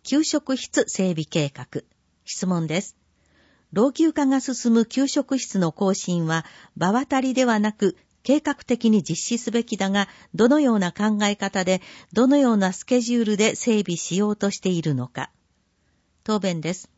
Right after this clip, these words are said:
本市の給食提供体制については、老朽化する自校調理場への対応だけでなく、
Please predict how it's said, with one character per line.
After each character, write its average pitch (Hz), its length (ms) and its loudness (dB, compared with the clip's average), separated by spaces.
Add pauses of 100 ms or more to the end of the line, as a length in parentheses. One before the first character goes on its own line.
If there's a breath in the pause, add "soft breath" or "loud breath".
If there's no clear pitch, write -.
(580)
本 330 260 -2
市 - 180 -4
の 180 140 2
給 285 240 -2
食 - 260 -4
提 262 220 2
供 240 180 0
体 233 200 -2
制 190 220 0
に 175 140 -4
つ - 120 -4
い 185 120 -2
て 165 140 -4
は、 156 180 -6 (360 loud breath)
老 233 200 4
朽 262 240 0
化 240 180 -4
す - 160 -4
る 208 340 0
自 - 200 -10
校 294 240 2
調 254 280 2
理 226 120 -4
場 226 260 2
へ 208 140 0
の 147 160 -2
対 214 320 -2
応 202 140 0
だ 190 120 -4
け 190 160 -4
で 165 140 -2
な 170 100 -6
く、 156 240 -6